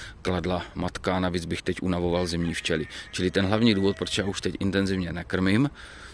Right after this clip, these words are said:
tak je ten, že už vím, že devadesát procent včel budou jenom zimní včely. Možná tam ještě nějaký, eh,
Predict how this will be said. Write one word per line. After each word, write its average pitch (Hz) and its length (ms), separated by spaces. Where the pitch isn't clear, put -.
tak 92 140
je 90 80
ten, 98 280
že 92 140
už 92 200
vím, 92 240
že 92 280
devadesát 98 560
procent - 300
včel 90 220
budou 90 260
jenom 87 300
zimní 85 300
včely. 78 320
Možná 85 320
tam 90 120
ještě 90 220
nějaký, 90 340
eh, - 540